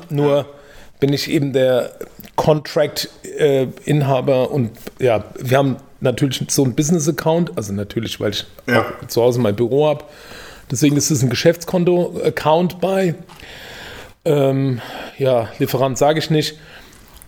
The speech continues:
Speaker 1: Und da kannst du halt eigentlich ein bisschen mehr Druck machen, nur übers Wochenende machst du da auch mit dem Business-Account nicht.
Speaker 2: Du
Speaker 1: Nix.
Speaker 2: bist noch bei Arcor, ne?
Speaker 1: Ja, nicht. <laughs> Gibt's,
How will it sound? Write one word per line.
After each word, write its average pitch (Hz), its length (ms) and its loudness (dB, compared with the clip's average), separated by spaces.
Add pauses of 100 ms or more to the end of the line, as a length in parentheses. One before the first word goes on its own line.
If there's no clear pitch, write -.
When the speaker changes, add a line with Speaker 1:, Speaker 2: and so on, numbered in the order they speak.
Speaker 1:
Und 139 380 2
da 131 100 4
kannst 147 280 -2
du 147 60 2
halt 127 520 0
eigentlich 156 480 2
ein 143 80 0
bisschen 147 300 2
mehr 180 160 4
Druck 139 300 -2
machen, 165 380 2
nur 160 120 4
übers 143 240 0
Wochenende 156 640 0 (140)
machst 139 320 -2
du 143 60 0
da 127 80 2
auch - 160 0
mit 120 180 0
dem 120 100 -2
Business-Account 127 680 0
nicht. 151 220 0 (440)
Speaker 2:
Du 147 60 4
Speaker 1:
Nix. 165 140 4
Speaker 2:
bist - 80 -2
noch 165 140 0
bei 123 140 2
Arcor, 117 360 2
ne? 113 140 -2 (960)
Speaker 1:
Ja, 170 360 0 (720)
nicht. 139 300 2 (140)
<laughs> - 1080 -2
Gibt's, 196 320 2